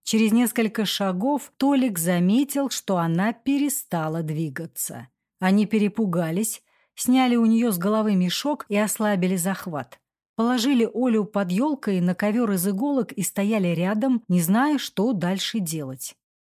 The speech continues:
У Игоря Владимировича так и осталась в руках коробочка с линзами.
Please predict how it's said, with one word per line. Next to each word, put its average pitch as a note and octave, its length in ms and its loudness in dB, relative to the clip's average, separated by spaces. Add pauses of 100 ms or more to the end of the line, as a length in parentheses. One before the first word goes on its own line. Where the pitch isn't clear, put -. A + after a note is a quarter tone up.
У G#3 120 2
Игоря B3 420 4
Владимировича A3+ 1000 0
так C4 400 -2
и A3 40 0
осталась A#3+ 640 -2
в - 20 -8
руках F3 400 -2
коробочка A3 560 -2
с - 100 -6
линзами. E3 560 0